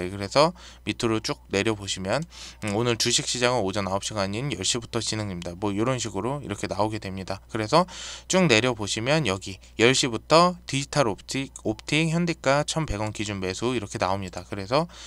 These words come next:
어, 그리고 열 시 일 분 우리, 우리 기술 투자, 그리고 열 시 이 분 상신 이디피 이런 식으로 추천이 나갑니다. 그래서, 음, 금일 추천주 세 종목 추천하여 세 종목 보유 중입니다. 뭐 이런 식으로 항상 실시간으로 나와요. 실시간으로 나오고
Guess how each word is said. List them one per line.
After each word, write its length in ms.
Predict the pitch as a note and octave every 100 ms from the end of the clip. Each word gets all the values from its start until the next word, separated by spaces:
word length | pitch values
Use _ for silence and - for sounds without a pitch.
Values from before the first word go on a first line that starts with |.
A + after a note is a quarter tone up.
| - -
어, 140 | G2+
그리고 540 | - G#2+ G#2 C3+ F3 G3 - - -
열 140 | G2+ A2
시 160 | -
일 200 | C#3 D#3+
분 180 | C#3 C3+
우리, 320 | G#2+ G#2 A#2+ A2 -
우리 260 | A#2 B2+
기술 260 | C3 A#2 G#2+
투자, 500 | - G2 F#2+ A2 C3+ -
그리고 260 | G#2 G2 F#2
열 140 | F#2
시 180 | - F#2+
이 80 | F2+
분 420 | A#2+ D3 D#3+ E3
상신 400 | D#3+ E3 - A2+
이디피 420 | F#2 G#2 - - -
이런 260 | A#2 C3
식으로 380 | B2+ A#2+ B2+ D#3
추천이 420 | E3 - F3 E3
나갑니다. 440 | G#2 F#2+ G2 F#2 F2+
그래서, 380 | G2+ G2 C3 E3 - - - - -
음, 180 | A2 G2 - - - -
금일 300 | - C#3+ E3+
추천주 640 | E3 F#3 F#3+ F3+ F3 F#3+ F3+
세 140 | F#3
종목 300 | F3+ D#3+ D#3+
추천하여 460 | - D3+ D#3+ C#3 C#3
세 140 | D#3
종목 280 | D#3 D3+ C#3+
보유 240 | A2+ A#2+
중입니다. 580 | A2+ A2+ B2+ A2+ F#2 G2+ -
뭐 100 | -
이런 240 | A#2 C#3+ F3
식으로 340 | D#3 C#3 C#3+
항상 300 | D3+ F3+ F3 -
실시간으로 840 | - B3 C#4+ A#3+ G#3 E3 C3+ B2+
나와요. 400 | F2 F#2 F#2+ F#2
실시간으로 580 | G#2 D#3 - D#3 C#3+ C3+
나오고 480 | G2+ F2+ G2 D3 C3+